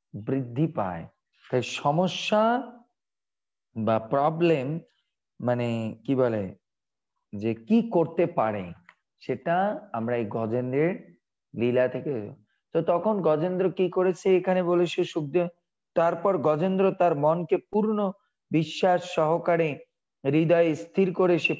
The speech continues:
পূর্বজন্মে ইন্দ্রদ্যুম্নের যে মন্ত্র শিখেছিল সে।" তাহলে এই যে পূর্বজন্মের কথা বলতে কি,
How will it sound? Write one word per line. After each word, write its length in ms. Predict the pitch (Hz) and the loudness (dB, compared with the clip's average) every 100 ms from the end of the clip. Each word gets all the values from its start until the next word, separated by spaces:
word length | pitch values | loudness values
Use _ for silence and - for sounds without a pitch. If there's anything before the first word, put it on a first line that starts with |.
| - | 0
পূর্বজন্মে 680 | 233 269 240 190 202 190 180 | 2 6 4 4 2 2 0
ইন্দ্রদ্যুম্নের 680 | 180 180 185 160 180 185 151 | 2 4 4 2 0 -2 0
যে 140 | 165 | 0
মন্ত্র 440 | 151 147 151 160 | 2 0 0 -4
শিখেছিল 680 | 160 156 135 160 - 180 214 220 _ _ _ | -2 -2 -2 -6 -2 0 0 -4 _ _ _
সে।" 200 | 117 101 196 _ _ _ - | -6 -6 -8 _ _ _ 0
তাহলে 140 | 180 | 0
এই 320 | - 185 208 | 2 2 2
যে 100 | 190 | 2
পূর্বজন্মের 840 | 208 - 180 180 190 170 175 175 170 | 0 2 2 4 2 2 0 -2 -2
কথা 300 | 160 165 165 | -4 0 -2
বলতে 440 | 165 160 165 165 | -2 -6 -6 -6
কি, 300 | 185 202 | -2 -4